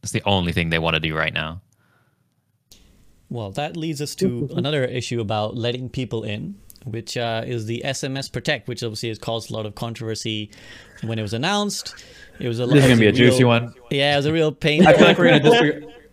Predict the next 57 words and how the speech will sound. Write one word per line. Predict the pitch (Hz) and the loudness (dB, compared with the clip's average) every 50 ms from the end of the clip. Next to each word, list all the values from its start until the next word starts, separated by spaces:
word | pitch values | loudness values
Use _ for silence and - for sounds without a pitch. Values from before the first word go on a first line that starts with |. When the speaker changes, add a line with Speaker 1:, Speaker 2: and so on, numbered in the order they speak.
| _ _ - | _ _ 2
Speaker 4:
we're | 147 147 | 4 6
gonna | 147 151 139 | 6 6 6
disagree | 131 139 139 135 120 123 120 | 4 4 2 2 4 6 6
a | 117 104 | 6 6
bit | 110 107 107 - - - | 6 4 4 2 0 -2
in | - 117 110 | -2 0 2
this | 110 110 - | 2 0 -2
call | - - 117 113 110 110 113 117 | 0 2 2 4 4 4 2 0
now. | 127 123 113 107 104 104 | 0 -2 0 0 0 0
Speaker 1:
Ooh. | 98 120 147 160 165 156 143 135 123 117 110 104 101 | 0 0 0 0 -2 -2 -2 -2 -2 -4 -4 -4 -2
Speaker 2:
Well, | 101 - | -2 0
Speaker 4:
Let's | 160 - | 2 4
Speaker 2:
that's | 226 240 | 4 4
Speaker 4:
see | 117 | 4
it. | - 269 302 311 247 | 2 0 -2 -2 -4
Speaker 2:
good. | 185 160 | -4 -6
So, | 165 175 143 135 | -4 -2 -2 0
so | 151 175 | 0 0
I, | 185 180 | 0 0
I, | 208 220 - 180 202 190 | 0 0 0 -2 -2 -2
okay, | 190 - 196 175 | -2 -2 -2 -2
Evie | 175 202 233 240 226 240 | -2 -2 -4 -2 -4 -4
said | 185 - 196 202 202 196 | -4 -2 -2 -2 0 0
something, | - 180 160 143 143 | 0 -2 -2 -2 -4
'cause | 127 - | -4 -2
I | 156 156 | -2 -2
know | 156 175 | -2 -2
where | 175 165 143 | -2 -2 -2
Evie | 135 160 185 165 160 | -2 -2 -2 -2 -4
stands, | 139 - - 113 101 101 113 127 127 - | -4 -4 -4 -4 -4 -4 -6 -10 -10 -10
and | - 127 120 | -8 -8 -6
then | 117 120 | -6 -6
I'll | 120 117 117 | -6 -6 -6
be | 117 127 | -6 -8
curious | - 165 151 139 | -6 -6 -6 -6
to | - 135 | -6 -8
see | - 135 | -6 -4
where | 127 127 | -4 -2
you | 139 139 | -2 -2
guys | 127 120 - | -2 -2 -2
stand. | - 113 113 - - - 139 120 - | -4 -6 -8 -8 -12 -14 -12 -8 -4
Evie, | 175 196 196 202 | -4 -2 -2 -2
you | 190 180 190 196 185 | -2 -2 -2 -2 -2
have | 175 165 151 | -2 -2 -2
not | 143 160 175 180 - - | -4 -4 -6 -6 -6 -6
been | 151 135 123 | -6 -6 -6
a | 113 | -6
fan, | - - 113 107 104 | -4 -4 -4 -4 -4
is | 104 | -6
that | 98 113 - | -6 -8 -6
correct, | - 127 113 113 - | -6 -6 -6 -6 -6
of | - 123 104 | -8 -8 -8
the | 110 117 113 | -6 -6 -6
S | 110 - | -6 -6
M | - 110 | -8 -8
S | 107 104 - | -8 -8 -8
Protect? | - 104 - 98 98 95 - - | -10 -8 -8 -10 -10 -12 -16 -20